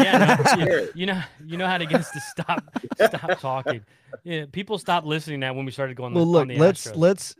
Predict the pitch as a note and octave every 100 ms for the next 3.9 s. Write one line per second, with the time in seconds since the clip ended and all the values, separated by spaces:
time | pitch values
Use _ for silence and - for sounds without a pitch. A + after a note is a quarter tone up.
0 | E4 - E3+ G3 G3+ F#3 D#3+ C#3 - D3+
1 | C#3 C#3 D3 F3 G#3 F3+ - E3+ - D3+
2 | C#3+ C3+ B2 C3 C#3 B2+ A#2+ A#2 _ C3+
3 | C3+ C#3+ C3 B2 C#3 C3+ D3+ - -